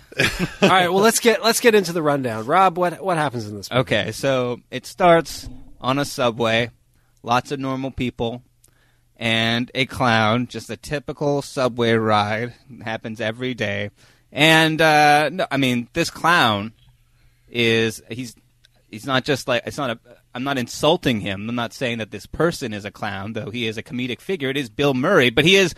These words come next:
Speaker 3: dressed up like a clown. We don't know why. He has the balloons in his hand,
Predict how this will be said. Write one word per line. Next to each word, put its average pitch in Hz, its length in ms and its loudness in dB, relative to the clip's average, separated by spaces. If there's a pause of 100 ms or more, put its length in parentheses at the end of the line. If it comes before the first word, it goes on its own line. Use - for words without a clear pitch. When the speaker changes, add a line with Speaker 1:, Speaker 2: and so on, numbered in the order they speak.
(300)
Speaker 3:
dressed 190 400 2
up 180 320 2 (680)
like 175 260 4
a 165 100 2
clown. 135 840 2 (480)
We 196 80 -4
don't 185 220 4
know 131 160 8
why. 107 400 6
He 156 180 0
has 165 240 4
the 151 140 -4
balloons 127 680 -2
in 135 220 -6
his 127 140 -6
hand, 117 500 -6